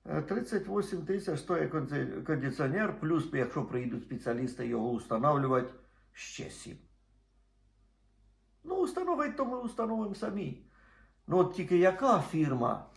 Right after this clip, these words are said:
щоб купити, щоб воно було путненьке? Це, я так понімаю, цей кондиціонер, воно можна переключити, він і тепло даватиме, і холодить буде, тому що та печка, яка вона стоїть там під потолком, вона буде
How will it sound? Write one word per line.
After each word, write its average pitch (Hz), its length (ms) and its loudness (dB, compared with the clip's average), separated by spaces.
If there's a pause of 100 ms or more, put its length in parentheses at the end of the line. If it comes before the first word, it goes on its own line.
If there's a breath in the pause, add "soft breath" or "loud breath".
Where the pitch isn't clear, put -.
(320 soft breath)
щоб 170 260 0
купити, 294 520 2
щоб 170 140 4
воно 196 220 6
було 165 320 4
путненьке? 123 680 0
Це, 185 120 4
я 180 100 10
так 175 240 2
понімаю, 160 460 4
цей 156 240 0
кондиціонер, 160 720 2
воно 165 300 2
можна 165 320 0
переключити, 170 680 -2
він 214 80 -4
і 262 60 -4
тепло 294 360 -2
даватиме, 233 680 2 (220 loud breath)
і - 100 -2
холодить 120 500 2
буде, 120 180 0 (140)
тому 139 140 -2
що 135 120 0
та 240 240 6
печка, 240 420 0
яка 208 220 0
вона 190 220 2
стоїть 185 340 -2
там 175 180 4
під - 140 -6
потолком, 156 440 -2
вона 135 180 0
буде 147 280 2